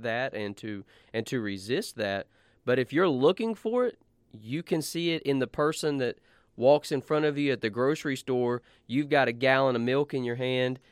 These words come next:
and a box of cereal, and right before you step up to the counter, somebody with two buggies full of groceries cuts in front of you because, you know, "Hey, what's in it for, I gotta hurry up and I gotta go." And you're like, "Seriously?" You're,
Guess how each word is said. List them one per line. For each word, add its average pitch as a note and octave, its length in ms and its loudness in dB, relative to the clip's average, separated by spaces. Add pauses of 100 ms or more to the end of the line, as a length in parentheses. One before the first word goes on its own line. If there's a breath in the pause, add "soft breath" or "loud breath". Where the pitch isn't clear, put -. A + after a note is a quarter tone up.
(180 soft breath)
and A2+ 580 0
a G#2+ 80 -8
box B2 400 2
of A2+ 60 -10
cereal, D3+ 600 -2 (200 soft breath)
and A#2 240 0
right C3+ 200 4
before C#3 300 -2
you C3+ 140 -4
step C#3 280 -2
up C3 140 0
to A#2+ 100 -10
the G#2+ 80 -12
counter, C#3 520 0 (180 soft breath)
somebody C#3 480 2
with A#2 400 0 (120)
two D3 200 2
buggies C#3 380 2
full B2 200 -4
of A2 80 -2
groceries B2+ 500 0
cuts C3+ 300 -4
in B2 120 -4
front D3 260 -2
of A#2+ 160 -4
you A#2 80 -6
because, A2+ 400 -8
you A#2+ 80 -4
know, G#2+ 260 2 (520 soft breath)
"Hey, - 80 -10
what's A#2+ 280 0
in C#3+ 100 4
it G#2+ 80 -2
for, A#2+ 120 -4
I C#3+ 220 8
gotta C3+ 240 2
hurry B2+ 340 -2
up A#2 100 -4
and A#2+ 80 -4
I B2+ 100 -2
gotta A#2 180 0
go." C#3 260 2
And A2 100 0
you're A2+ 120 0
like, G2 240 -2
"Seriously?" C3 500 -8
You're, A2 220 -10